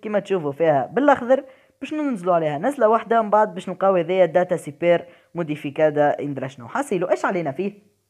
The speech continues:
باش ننزلوا عليه نزله واحده، نعملوا اوفرير كما تشوفوا فيها هذه، ومن بعد باش تلقاو ار اي ان سامب موبايل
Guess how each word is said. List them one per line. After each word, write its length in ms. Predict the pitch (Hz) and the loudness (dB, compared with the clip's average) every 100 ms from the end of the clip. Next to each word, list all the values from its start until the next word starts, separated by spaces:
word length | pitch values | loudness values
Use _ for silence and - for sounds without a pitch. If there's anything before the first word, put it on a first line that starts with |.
| _ _ _ _ - | _ _ _ _ -12
باش 120 | 247 | -6
ننزلوا 580 | 294 302 294 277 196 180 | -2 -2 -2 -2 2 0
عليه 180 | 156 | 0
نزله 300 | 156 262 247 | -2 -2 2
واحده، 400 | 226 226 220 220 - _ _ _ _ 180 | 0 2 2 2 0 _ _ _ _ -2
نعملوا 400 | 214 214 226 180 180 | 0 0 -2 -2 -2
اوفرير 380 | 175 175 202 | -2 0 -2
كما 260 | 196 208 196 | -4 -6 -4
تشوفوا 320 | 180 165 143 | -4 -6 -6
فيها 380 | 139 135 117 208 | -2 -2 0 -2
هذه، 340 | 262 254 247 - _ _ _ | 0 2 2 0 _ _ _
ومن 160 | 254 240 | -6 4
بعد 240 | 262 247 - _ | 4 4 -2 _
باش 140 | 190 214 | -10 -6
تلقاو 600 | 202 202 220 214 208 - _ - | -6 4 6 6 2 -8 _ -2
ار 240 | 202 190 - | 0 0 -2
اي 300 | 202 196 - | -6 -6 -8
ان 140 | 180 170 | -8 -6
سامب 340 | 185 190 180 175 | 0 2 2 -2
موبايل 600 | 165 147 165 165 165 | -4 4 6 8 4